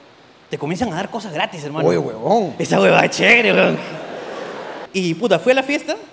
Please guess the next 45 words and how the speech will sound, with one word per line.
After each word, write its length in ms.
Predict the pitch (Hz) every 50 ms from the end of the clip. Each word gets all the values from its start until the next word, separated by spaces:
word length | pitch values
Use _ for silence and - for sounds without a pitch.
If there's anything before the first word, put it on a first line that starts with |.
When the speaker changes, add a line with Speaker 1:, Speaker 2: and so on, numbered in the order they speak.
| - -
Speaker 1:
a 60 | 170
una 180 | 175 202 233 233
fiesta, 240 | - 277 262 269 196
pues, 100 | 175 196
una 100 | 220 214
discoteca. 440 | 220 214 185 175 233 170 160 135 135 - - - - - - _ _ _ _
Y 100 | 143 156
yo 60 | 185 220
estaba 200 | - 339 339 311
dispuesto 320 | 240 - - 277 269 285
a 60 | -
pagar, 280 | - 165 202 254 208 151
¿no? 140 | 143 165 220 262 - - - - - - _ _ _ _ _ _ -
Yo 40 | 151
estaba 180 | 160 - 233
dispuesto 260 | 220 - - 202 - 214
a 20 |
pagar 200 | 175 170 185 180
completamente, 560 | 180 165 180 202 202 180 190 233 254 - 165
¿no? 160 | 151 160 202 294 - - - -
Estaba 180 | - - 165 180
dispuesto 240 | 156 - 190 - 202
a 40 | 190
pagar, 280 | 180 160 202 277 277
tenía 200 | - 175 165 185
la 60 | 180 165
plata 120 | 190 196
en 60 | 185
la 60 | 160
mano, 360 | 160 190 240 277 294 277 233 208
todo 140 | - 220
chévere, 240 | 220 220 254 269 269
para 100 | 220 190
pagar 140 | 160 175 196
mi 60 | 220
entrada, 240 | 220 208 247 285 330
para 80 | 320 226
entrar 160 | 208 214 220
a 20 |
la 40 | 208
discoteca. 440 | 214 208 190 180 220 226 226 269 285 - - - - - - - - -
Y 20 | -
estaba 240 | 135 - 147 147 143 135
mi 100 | 135 143
novia, 400 | 165 214 277 330 320 320 320